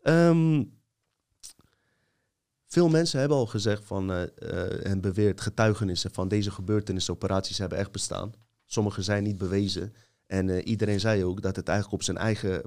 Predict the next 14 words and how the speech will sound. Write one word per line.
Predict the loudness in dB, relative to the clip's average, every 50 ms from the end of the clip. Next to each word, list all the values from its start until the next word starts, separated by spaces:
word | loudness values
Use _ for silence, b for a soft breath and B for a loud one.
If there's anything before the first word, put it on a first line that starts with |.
| -12 -18 -18
hij | _ 0 2 4 4
is | 4 2 0
de | -2
James | -2 0 0 -2 -2 -2
Bond. | -2 -2 -2 -2 -4 -10 -14
Alleen | -8 -4 -2 0 0 2
heeft | 0 0 -2 -2
hij | -2 -2 -2
dat | -2 -2 -2 -2
altijd | -4 -4 -2 -4 -4 -4
ontkend, | -4 -6 -6 -2 -4 -4 -4 -6 -10
uiteraard. | -10 -12 -10 -10 -10 -10 -10 -10 -12 -14 -20 -20 _ _ _ _ _ _
Logisch | -8 -6 -6 -6 -6 -8 -8 -8
ook. | -8 -8 -10 -14